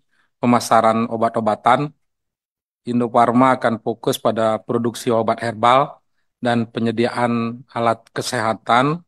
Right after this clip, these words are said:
dan Bio Farma akan fokus pada produksi vaksin, itu yang disampaikan oleh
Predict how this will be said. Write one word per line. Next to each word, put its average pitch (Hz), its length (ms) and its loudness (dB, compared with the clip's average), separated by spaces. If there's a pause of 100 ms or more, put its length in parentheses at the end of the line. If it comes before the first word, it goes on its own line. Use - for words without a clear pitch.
(340)
dan 113 640 -2
Bio 117 240 -2
Farma 120 400 2
akan 113 240 -2
fokus 117 400 -6
pada 113 240 -2
produksi 117 400 -2
vaksin, 107 560 -8
itu 110 80 -10
yang 107 160 -10
disampaikan 110 560 -6
oleh 101 240 -6